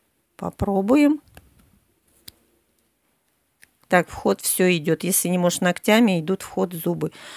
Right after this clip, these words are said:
Да, это прям плотный такой белый цвет. По-моему, он мелкозернистый, но вообще такой прям плотненький, классный. Ну, давайте попробуем сейчас в-, где-нибудь выложим их на какой-нибудь, э,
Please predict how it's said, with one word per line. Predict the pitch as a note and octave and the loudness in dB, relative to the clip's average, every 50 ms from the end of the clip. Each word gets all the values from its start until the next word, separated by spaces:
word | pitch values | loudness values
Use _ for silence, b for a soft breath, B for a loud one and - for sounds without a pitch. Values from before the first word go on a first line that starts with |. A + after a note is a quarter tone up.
| B B B | B B B
Да, | - D#3+ G3 G3+ E3+ | 4 8 10 10 10
это | E3+ F3 - F3+ | 8 6 4 0
прям | - - F3+ F3+ F#3 | 0 4 4 4 4
плотный | F#3+ - G3 F#3+ G3 F#3 - - E3 D#3 | 4 2 2 4 4 4 4 2 -2 -2
такой | - E3 - - E3+ D#3+ | -2 -2 0 2 0 2
белый | D#3 E3 F#3 F3+ F3 D#3+ D#3 | 2 2 2 4 4 2 0
цвет. | D3 - - - D3+ E3+ G#3+ A#3 - - - - _ _ _ _ _ _ _ _ _ _ _ _ _ _ _ _ _ _ _ _ _ _ - _ _ _ _ _ _ _ _ _ _ - - E3+ - | -2 -4 -6 -4 0 2 2 2 0 -2 -18 -20 _ _ _ _ _ _ _ _ _ _ _ _ _ _ _ _ _ _ _ _ _ _ -20 _ _ _ _ _ _ _ _ _ _ -14 -10 -4 0
По-моему, | E3+ F3 G3+ G3 F#3 F3 F3 | 2 2 4 4 4 4 4
он | F3 E3+ D#3+ E3+ | 2 2 2 2
мелкозернистый, | G3 G3 F#3 F3+ - - E3 D#3+ E3 F#3+ F3+ F3 E3+ E3 F#3 A#3+ - - - F#3 E3+ | 4 4 2 2 2 -2 -2 0 0 0 0 2 2 0 0 0 -2 -2 -2 -2 -2
но | F3 | 0
вообще | D#3+ E3 E3 - - - - | 0 -2 -2 -2 -2 -2 -2
такой | - D#3 - - D#3 | -2 -2 -4 -6 -6
прям | - E3 E3 D#3+ D3 | -4 -2 -2 -2 -2
плотненький, | - D#3 D#3+ F#3 G#3+ - A3+ F#3+ E3+ D3+ - - F#3 D#3+ - _ _ _ _ _ | -2 -2 -2 -2 0 0 0 -2 -2 -2 -6 -10 -12 -14 -14 _ _ _ _ _
классный. | - F3 E3 D#3+ E3 - - - - - - b b b b b b b b b | -6 -4 -2 -2 -2 -4 -6 -8 -10 -10 -12 b b b b b b b b b
Ну, | - E4+ | -4 2
давайте | - D#4+ B3 G#3+ G#3+ A3 - G#3 | 4 6 8 8 8 6 6 2
попробуем | - F3+ F3 - - F#3 F#3 E3+ D#3 D#3 D#3+ | 2 2 2 4 4 4 4 6 4 2 2
сейчас | - - E3 - - D#3+ D#3 - | 2 -2 0 2 2 2 2 2
в-, | D#3 D3+ E3 E3+ - - D#3+ D3 D#3+ | -2 -6 -8 -12 -10 -6 -6 -4 -4
где-нибудь | E3 D#3+ E3 G3+ F3+ E3 E3 D#3 E3 D#3+ - | -4 0 2 2 2 2 2 -2 -2 -4 -2
выложим | F#3 G#3 C#4+ F4+ D4 G3 F3 D#3+ E3 D#3 D#3 | 0 2 4 6 6 6 6 4 0 0 -2
их | D3+ - - | -4 -4 -2
на | F3 D#3+ | -4 -2
какой-нибудь, | - - E3 - - F3 E3 E3 D#3 D#3+ E3 E3 - - - - - - b b b b b b b b b b b b _ - - | 0 -2 -2 0 2 2 2 2 2 0 -2 -4 -4 -6 -10 -12 -20 -20 b b b b b b b b b b b b _ -12 -8
э, | F3 D#3+ D#3 D#3 D#3 D#3 D#3 D#3 | -6 -4 -2 -2 0 0 -2 -2